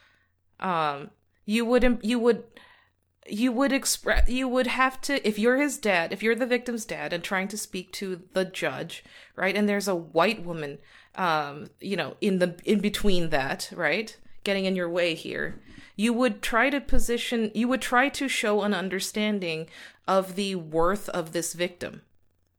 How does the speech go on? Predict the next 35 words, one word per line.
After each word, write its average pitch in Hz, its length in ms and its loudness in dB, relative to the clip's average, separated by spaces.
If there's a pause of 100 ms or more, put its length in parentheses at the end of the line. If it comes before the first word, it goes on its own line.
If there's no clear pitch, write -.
(520)
the 196 160 -2
implied 180 460 4
worth. 160 440 -6 (600)
And 202 140 -6
let's 208 160 2
face 247 240 2
it, 254 80 2
a 214 80 2
white 180 320 2
woman 202 260 0
is 170 120 -6
worth 175 340 -6
the 175 100 2
most 170 480 -2
in 180 200 -4
this, 160 340 -4 (240)
in 175 140 -6
the 160 240 -6
racial 175 340 0
hierarchy 165 560 -2
of 160 160 -6
women. 175 320 -4 (220)
There 185 140 0
is 185 120 -4
no 190 140 0
one 208 280 0
worth, 180 360 -4 (420)
uh, 170 300 2
more 196 280 2
considered 185 540 -2
worthy 190 400 -4
of 160 80 -8
sympathy, 240 720 -4 (460)
um, 156 640 -6 (300)
justice, - 760 -2